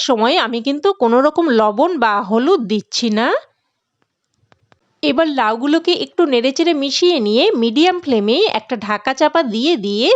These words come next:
দু মিনিট মতো ভেজে নেব। তো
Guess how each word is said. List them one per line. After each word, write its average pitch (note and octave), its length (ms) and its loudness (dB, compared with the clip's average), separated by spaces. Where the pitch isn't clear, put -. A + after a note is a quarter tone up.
দু A3 200 -4
মিনিট E4 340 -2
মতো E4 300 0
ভেজে G3+ 360 -2
নেব। G3 260 -6
তো C4 80 2